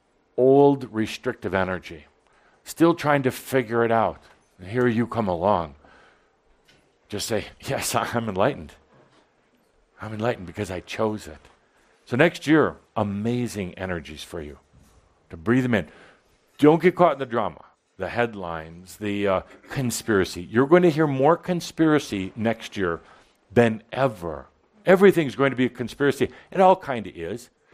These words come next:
but it's a dumb conspiracy. A-, and I said before, the, the people at the head of governments, I'm sorry, but they're not bright enough to really carry out a good conspiracy to take over the world. First of all, why would you want to?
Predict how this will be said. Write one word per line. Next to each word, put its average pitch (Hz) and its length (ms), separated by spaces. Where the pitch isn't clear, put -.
but 175 160
it's 180 300
a 151 100
dumb 131 480
conspiracy. 78 800
A-, 131 140
and 131 120
I 127 100
said 135 220
before, 127 360
the, 120 280
the 127 200
people 214 420
at - 160
the 127 80
head 160 120
of 104 140
governments, 113 460
I'm 127 160
sorry, 135 540
but 131 160
they're 147 120
not 165 600
bright 107 420
enough 82 380
to 107 100
really 110 260
carry 90 380
out 85 140
a 85 40
good 98 300
conspiracy 95 600
to 101 80
take 113 280
over 123 160
the 131 80
world. 160 380
First 196 280
of 156 80
all, 160 260
why 123 260
would 131 220
you 127 100
want 113 300
to? 71 200